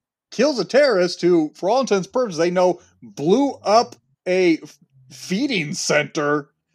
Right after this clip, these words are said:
that basically was a charity. I mean, it, it's like, you know, oh,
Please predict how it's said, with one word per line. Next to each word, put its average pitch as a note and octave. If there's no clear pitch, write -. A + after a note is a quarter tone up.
that E3+
basically F3+
was F#3
a -
charity. C#3+
I E3
mean, E3+
it, F#3
it's F#3+
like, A3+
you -
know, F3+
oh, F#3+